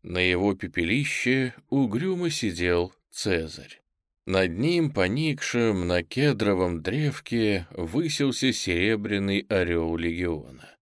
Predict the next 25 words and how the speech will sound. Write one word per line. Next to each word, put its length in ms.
Хищные 640
рубиновые 640
глаза 540
орла 360
смотрели 580
вперед, 800
на 160
свевов, 800
на 100
восток. 760
Глаза 560
его 280
уже 280
заолели 800
от 200
первых 440
лучей 400
зари. 500
Серебряный 840
орел 460
ни 120
о 160
чем 360
не 100
думал. 500